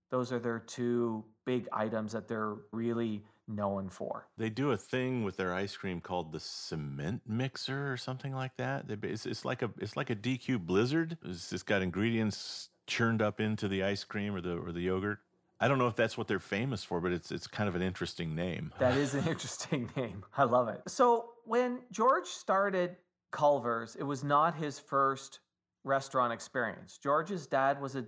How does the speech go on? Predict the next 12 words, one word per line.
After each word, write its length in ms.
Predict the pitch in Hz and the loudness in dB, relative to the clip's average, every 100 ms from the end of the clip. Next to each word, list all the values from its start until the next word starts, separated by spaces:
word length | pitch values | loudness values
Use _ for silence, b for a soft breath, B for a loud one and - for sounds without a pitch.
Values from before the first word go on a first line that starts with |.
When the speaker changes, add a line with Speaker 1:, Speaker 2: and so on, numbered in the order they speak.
| - - | -8 -2
Speaker 1:
dairy 320 | 147 147 139 | 2 2 2
inspector, 840 | 120 - - 113 - 123 127 123 - _ 139 | -2 -4 -2 -2 -2 -2 -2 -4 -12 _ -4
and 200 | 131 123 | -2 0
in 140 | 120 | 2
nineteen 400 | 123 139 - 101 | 0 0 -4 -6
sixty-one 880 | - 156 - - 127 131 120 113 113 - B B B | -6 -8 -8 -6 0 4 4 2 -2 -10 B B B
wanted 200 | 123 117 | 2 2
to 40 | |
get 180 | 117 123 | 2 4
out 220 | 139 165 | 6 6
of 140 | 147 113 | 4 2
that, 400 | 113 110 113 | 2 4 0